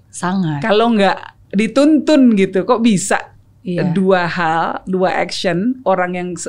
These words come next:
Speaker 2: belum pernah ketemu,
Speaker 1: Hmm.
Speaker 2: dikasih advice orang yang berbeda pula, melakukan action yang sama, lead to titik di mana kita berjumpa akhirnya.
Speaker 1: Hmm.
Speaker 2: Nah, itu,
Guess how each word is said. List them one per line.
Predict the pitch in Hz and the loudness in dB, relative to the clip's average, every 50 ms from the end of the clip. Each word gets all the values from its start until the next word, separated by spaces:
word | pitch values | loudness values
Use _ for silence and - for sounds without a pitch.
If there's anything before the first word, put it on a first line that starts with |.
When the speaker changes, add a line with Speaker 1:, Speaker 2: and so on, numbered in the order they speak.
| - _ _ _ - | -14 _ _ _ -6
Speaker 2:
belum | - 202 208 196 | -2 0 2 2
pernah | 190 185 185 180 165 | 2 0 -2 -2 -2
ketemu, | 156 175 170 175 170 170 170 185 233 294 - _ | -2 -4 -4 -2 -2 -2 -2 -2 -4 -4 -6 _
Speaker 1:
Hmm. | - 202 202 196 190 180 175 170 160 156 151 147 143 147 147 _ _ _ _ _ - | -8 -4 -2 0 0 0 -2 -4 -4 -6 -6 -8 -10 -14 -16 _ _ _ _ _ -6
Speaker 2:
dikasih | 185 226 226 233 214 185 - 151 | -6 -4 -2 -2 -2 0 0 0
advice | 180 185 - - 202 190 - | -2 -2 -4 -4 -6 -4 0
orang | 214 233 240 233 208 | 0 0 2 2 0
yang | 202 190 | 0 0
berbeda | 185 175 170 175 170 170 | 0 0 -2 -2 -2 -4
pula, | 160 - 175 160 156 151 156 190 | -4 -4 -6 -6 -4 -4 -4 -6
melakukan | 269 240 214 202 185 - - 190 175 | -6 -4 -6 -6 -6 -6 -8 -6 -6
action | 165 165 - - 180 | -6 -6 -6 -6 -4
yang | 165 156 | -4 -4
sama, | 156 156 156 151 156 170 202 254 - - _ _ - _ _ _ | -4 -4 -6 -6 -6 -4 -4 -6 -6 -10 _ _ -20 _ _ _
lead | - 196 226 269 269 269 | -4 -2 -2 -2 -2 -4
to | - - 208 233 269 302 262 - _ _ - - | -4 -4 -4 -4 -4 -6 -8 -14 _ _ -16 -8
titik | - 196 190 - 247 202 | -8 -6 -6 -6 -8 -8
di | 180 | -6
mana | 165 160 156 160 | -6 -6 -6 -6
kita | 156 170 - | -8 -10 -10
berjumpa | 170 160 156 147 - 151 143 143 - | -8 -10 -10 -8 -8 -8 -8 -8 -12
akhirnya. | - 175 147 156 151 - 214 | -12 -12 -10 -10 -8 -6 -4
Speaker 1:
Hmm. | 208 202 196 190 180 175 170 165 160 156 151 143 143 | -4 -2 -2 -2 -2 -2 -4 -4 -4 -6 -6 -6 -4
Speaker 2:
Nah, | 143 147 151 | -2 -2 -2
itu, | 165 156 - 185 | -2 -4 -4 -4